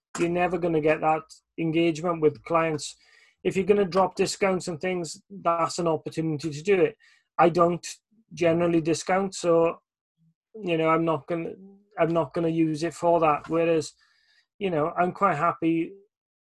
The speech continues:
looking at sort of the marketplaces, using, inst-, you know, using LinkedIn as a, as a, almost a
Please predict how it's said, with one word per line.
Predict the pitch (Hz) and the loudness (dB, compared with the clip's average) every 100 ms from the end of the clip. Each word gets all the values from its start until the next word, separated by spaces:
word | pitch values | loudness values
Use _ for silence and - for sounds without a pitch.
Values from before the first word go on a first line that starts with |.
| _ | _
looking | 190 175 160 185 | -6 -4 -2 0
at | 160 - - 202 | -2 -4 -16 -18
sort | - 165 | -10 -8
of | 147 | -4
the | |
marketplaces, | 160 165 156 180 151 165 156 - 165 147 | 0 0 0 -4 -4 0 -2 -2 -6 -4
using, | 165 165 160 160 160 | -4 -2 -2 -6 -6
inst-, | - 156 - _ _ 170 | -8 -8 -12 _ _ -6
you | 160 | -2
know, | 147 151 - | -2 -4 -6
using | 170 180 160 180 156 - _ _ _ _ _ _ _ _ _ _ 196 | -6 -4 -4 -4 -6 -10 _ _ _ _ _ _ _ _ _ _ -2
LinkedIn | 165 160 180 170 | -2 0 -2 0
as | 160 151 | 0 -2
a, | - | -2
as | 170 156 | -2 0
a, | 160 156 160 _ _ _ _ _ - | 2 0 -2 _ _ _ _ _ -4
almost | 175 175 160 - | -2 0 -2 -2
a | 165 160 | -4 -4